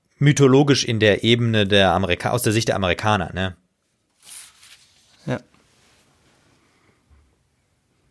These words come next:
Speaker 1: Was hat er da eigentlich in der Hand?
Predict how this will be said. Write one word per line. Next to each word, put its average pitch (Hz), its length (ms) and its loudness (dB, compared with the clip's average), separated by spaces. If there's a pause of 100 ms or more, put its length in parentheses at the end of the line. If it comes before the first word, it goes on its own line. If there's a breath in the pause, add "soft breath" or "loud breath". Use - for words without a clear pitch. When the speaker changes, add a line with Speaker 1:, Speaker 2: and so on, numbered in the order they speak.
(1500)
Speaker 1:
Was 95 160 -12
hat 156 120 -6
er 131 60 -6
da 98 100 0
eigentlich 110 200 -4
in 98 80 -8
der 95 120 -6
Hand? 127 340 -10